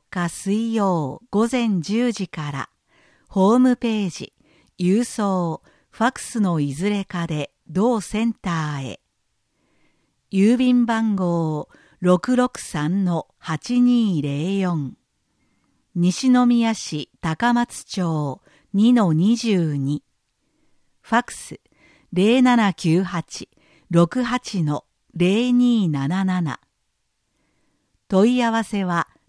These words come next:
電話、零七九八六八の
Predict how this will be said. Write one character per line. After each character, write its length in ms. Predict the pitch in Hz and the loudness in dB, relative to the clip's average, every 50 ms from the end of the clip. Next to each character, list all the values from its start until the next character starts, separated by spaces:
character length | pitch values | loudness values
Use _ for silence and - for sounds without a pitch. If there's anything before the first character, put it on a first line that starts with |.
| _ _ | _ _
電 320 | - 156 160 185 214 214 190 | 0 0 2 2 2 0 0
話、 180 | 170 151 - - _ _ _ _ _ _ _ _ 170 | -2 -4 -6 -8 _ _ _ _ _ _ _ _ 0
零 300 | 170 185 202 233 262 254 | 2 4 4 6 4 4
七 340 | 247 247 240 226 202 170 | 4 2 2 2 0 -2
九 320 | - - - 156 160 196 196 | -2 -2 -2 0 0 0 -2
八 460 | - - 175 165 - - - - - _ _ _ _ _ _ _ | -4 -6 -8 -10 -10 -12 -16 -16 -18 _ _ _ _ _ _ _
六 320 | 160 165 165 156 - 254 240 | 0 2 2 2 2 -2 -2
八 400 | 220 233 247 - - - 185 156 | -2 -2 -4 -4 -4 -4 -2 -2
の 220 | 143 143 - | -2 -4 -6